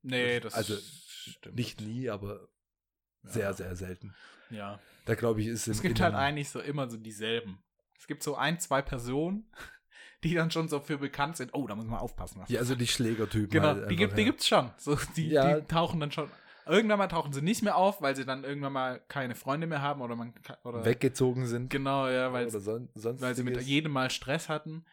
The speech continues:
Speaker 1: Aber es gibt auf jeden Fall immer irgendwelche Schlägertypen,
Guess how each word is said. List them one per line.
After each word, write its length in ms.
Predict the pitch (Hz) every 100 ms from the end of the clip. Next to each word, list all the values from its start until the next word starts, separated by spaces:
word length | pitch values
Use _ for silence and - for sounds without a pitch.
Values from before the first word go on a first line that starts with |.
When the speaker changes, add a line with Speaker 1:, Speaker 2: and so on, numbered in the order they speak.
| -
Speaker 1:
Aber 140 | - 135
es 100 | -
gibt 280 | 143 143 - _ _ _ _ _
auf 180 | 123 -
jeden 320 | 147 214 240
Fall 380 | - 160 180 - _ _ _
immer 340 | 156 214 214
irgendwelche 460 | 156 170 160 156 139
Schlägertypen, 1040 | - 143 147 147 147 151 143 143 139 139